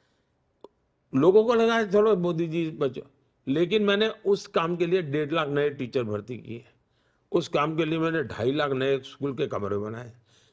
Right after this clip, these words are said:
इस काम के लिए मैंने हर स्कूल को इलेक्ट्रिफिकेशन किया, उस काम के लिए मैंने, अ, हर स्कूल के अंदर कंप्यूटर की व्यवस्था करना शुरू किया।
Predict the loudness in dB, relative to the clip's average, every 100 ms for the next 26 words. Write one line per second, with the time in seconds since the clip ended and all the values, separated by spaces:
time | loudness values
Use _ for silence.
0 | _ 4 4 4 0 2 2 2 0 0
1 | -2 -2 -4 -4 -4 -6 -4 -6 -4 -2
2 | -2 -2 -4 -2 -2 -4 -4 -4 -6 -12
3 | _ _ _ _ 4 4 4 0 0 0
4 | 2 2 2 0 0 -2 -6 -12 -8 -6
5 | -2 -2 0 -4 -2 -2 0 -2 -2 -4
6 | -4 -4 0 -2 -4 -12 -8 -4 -4 -2
7 | -4 -4 -6 -4 -6 -4 -6